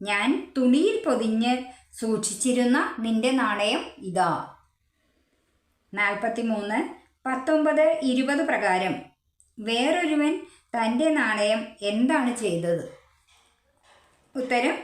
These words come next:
തുണിയിൽ പൊതിഞ്ഞ് സൂക്ഷിച്ചു. നാൽപത്തിനാല്, പത്തൊമ്പത് ഇരുപത്തിയൊന്ന് പ്രകാരം, "നിന്നെ എനിക്ക് ഭയമായിരുന്നു" എന്ന് വേറൊരുവൻ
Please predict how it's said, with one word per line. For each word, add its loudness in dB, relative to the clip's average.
തുണിയിൽ 2
പൊതിഞ്ഞ് 0
സൂക്ഷിച്ചു. -8
നാൽപത്തിനാല്, 0
പത്തൊമ്പത് 2
ഇരുപത്തിയൊന്ന് 2
പ്രകാരം, 0
"നിന്നെ 0
എനിക്ക് 2
ഭയമായിരുന്നു" 0
എന്ന് -4
വേറൊരുവൻ 0